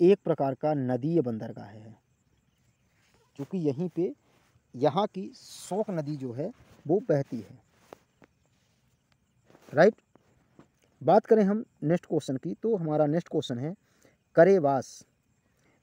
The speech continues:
करेवास मृत्तिका जो जाफरान केसर का एक स्थानीय प्रकार है के उत्पादन के लिए महत्वपूर्ण उपयोगी है,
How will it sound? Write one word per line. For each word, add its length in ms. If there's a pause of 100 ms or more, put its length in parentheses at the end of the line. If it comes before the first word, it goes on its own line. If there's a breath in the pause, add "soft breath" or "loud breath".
(180)
करेवास 520
मृत्तिका 460
जो 280 (320)
जाफरान 580
केसर 360
का 160
एक 200
स्थानीय 320
प्रकार 340
है 140
के 160
उत्पादन 540
के 180
लिए 260 (400)
महत्वपूर्ण 380
उपयोगी 340
है, 160